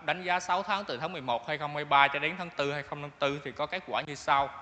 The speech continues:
Đầu tiên là về số lượng bệnh nhân đánh giá nguy cơ tim mạch thận thì mục tiêu ban đầu là khoảng bốn trăm năm mươi bệnh nhân trên một tháng.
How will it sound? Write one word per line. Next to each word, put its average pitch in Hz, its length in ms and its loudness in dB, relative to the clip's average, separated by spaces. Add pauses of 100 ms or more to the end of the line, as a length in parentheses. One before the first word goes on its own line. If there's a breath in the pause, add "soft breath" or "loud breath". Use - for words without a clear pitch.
(440 loud breath)
Đầu 127 160 0
tiên 156 280 -2
là 147 60 0
về 131 140 -2
số 175 180 -4
lượng 135 220 -4
bệnh 120 180 -2
nhân 143 300 0 (200 loud breath)
đánh 180 220 -2
giá 185 140 4
nguy 190 160 -2
cơ 147 160 0
tim 139 200 -6
mạch 123 200 -6
thận 127 260 -2 (360)
thì 135 120 -4
mục 127 200 -4 (100)
tiêu 156 180 -2
ban 151 240 2
đầu 117 280 2
là 117 280 0 (520)
khoảng 127 300 0 (260)
bốn 240 260 2
trăm 151 200 2
năm 151 160 -2
mươi 151 120 -4
bệnh 120 200 -4
nhân 143 220 0
trên 147 120 -6
một 117 160 -10
tháng. 190 320 0